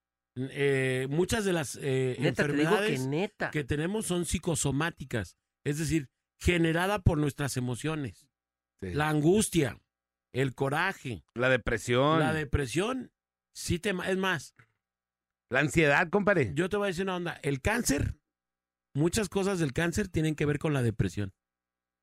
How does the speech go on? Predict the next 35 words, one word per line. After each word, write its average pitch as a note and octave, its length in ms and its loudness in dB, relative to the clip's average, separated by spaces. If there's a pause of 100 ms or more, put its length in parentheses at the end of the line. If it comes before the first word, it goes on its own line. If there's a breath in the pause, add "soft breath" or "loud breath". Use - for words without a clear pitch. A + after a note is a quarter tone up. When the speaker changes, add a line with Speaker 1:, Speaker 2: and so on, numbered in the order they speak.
(140)
Speaker 3:
Sí, A2+ 100 -2
sí G#2 60 0
Speaker 1:
Aunque C3 240 2
Speaker 3:
creo. B2+ 60 4
Speaker 1:
no C3 80 4
lo E3 140 2
creas. A#2+ 420 -6 (580)
Speaker 3:
Sí, G#2 140 -4
sí F2 80 -4
Speaker 1:
Aunque E3 300 2
Speaker 3:
creo. C#3+ 40 4
Speaker 1:
no D3 160 2
lo G#3 120 0
creas. D3 440 -4 (300)
No D#3 180 2
me A3 120 2
lo G#3+ 120 0
creas. A3+ 440 -4 (480)
Pero D3+ 260 2
mucha F#3+ 320 0
de F#3 60 2
la E3+ 100 0
banda D#3+ 420 -2 (460)
que D3 120 0
le C#3 120 0
da E3 140 -2
cáncer G#3 500 -2
tuvo E3 200 0
una E3+ 180 0
depresión C#3 500 -2
o C#3+ 160 -2
ha D3 80 -4
tenido D3 200 -6
una D3 100 -4
depresión. A#2+ 440 -8